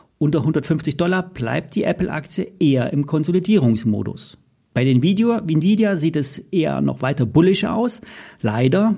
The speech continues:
denn hier habe ich immer noch die Puts. Es kann jederzeit zu einer weiteren Explosion nach oben kommen. Es sind die Optionen, die für Zündstoff sorgen.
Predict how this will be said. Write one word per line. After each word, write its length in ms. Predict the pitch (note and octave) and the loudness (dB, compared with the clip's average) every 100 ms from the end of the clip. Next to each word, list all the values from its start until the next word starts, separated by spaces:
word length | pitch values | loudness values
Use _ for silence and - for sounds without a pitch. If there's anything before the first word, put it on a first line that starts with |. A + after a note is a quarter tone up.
| - | 0
denn 140 | C3+ | 0
hier 240 | B2+ E3+ D#3 | 2 2 0
habe 180 | D#3+ | 0
ich 200 | E3 - | -2 2
immer 180 | F#3 D#3 | 2 4
noch 220 | C3+ C3+ | 2 0
die 100 | - | -4
Puts. 480 | F3 A3 E3+ - - - _ | -4 -2 -4 -6 -14 -20 _
Es 120 | - | -4
kann 200 | D#3+ D3 | -2 0
jederzeit 720 | D3 A#3 A3 G#3 - F#3 F#3 | 0 0 0 -2 -2 -2 -2
zu 80 | D#3 | -2
einer 280 | C#3+ C3+ C3 | 0 0 -2
weiteren 440 | E3 - F3+ E3 | -2 -2 -2 -4
Explosion 680 | - - - D3 - D3 D3 | -6 -8 -6 -6 -2 -2 -2
nach 160 | D3 | -2
oben 300 | F3 E3 G#2+ | 0 0 0
kommen. 320 | - G#2 F2+ - - - - - | -2 -4 -6 -12 -20 -20 -18 -6
Es 160 | - | 0
sind 180 | F3 F3 | 0 0
die 100 | F#3+ | 0
Optionen, 800 | F3+ - - F#3 G#3+ A#3 C#3+ G#2+ | -2 -2 -2 2 4 4 4 4
die 180 | B2 A2 | 2 0
für 180 | - A2 | -2 -4
Zündstoff 640 | - C3 B2+ - F#2 - | 0 0 0 -4 -6 -6
sorgen. 540 | - G2+ G2 F2 F2+ | -4 -4 -4 -8 -14